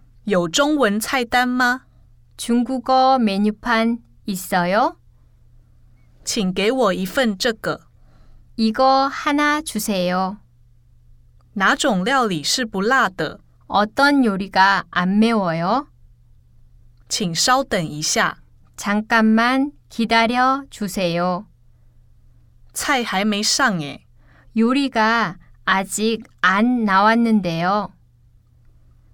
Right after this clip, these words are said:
Speaker 1: 我要开动了。
Speaker 2: 잘 먹겠습니다.
Speaker 1: 看起来很好吃。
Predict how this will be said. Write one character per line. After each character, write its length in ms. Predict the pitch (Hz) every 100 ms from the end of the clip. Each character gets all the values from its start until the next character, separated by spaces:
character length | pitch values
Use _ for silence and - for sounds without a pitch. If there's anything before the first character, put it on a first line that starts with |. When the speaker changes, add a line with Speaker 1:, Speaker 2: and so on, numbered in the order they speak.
| - -
Speaker 1:
我 100 | 175
要 220 | 226 269
开 260 | 254 269 269
动 320 | 294 269 208
了。 220 | 156 131 _ _ _ - _
Speaker 2:
잘 240 | - 214 214
먹 200 | 262 269
겠 120 | 269
습 200 | - 247
니 180 | 240 226
다. 460 | 226 220 226 240 _ _ - _ _ _ - _ -
Speaker 1:
看 220 | - 320
起 180 | 269 220
来 240 | 180 175 196
很 220 | 202 233
好 240 | 233 165
吃。 440 | - - 254 254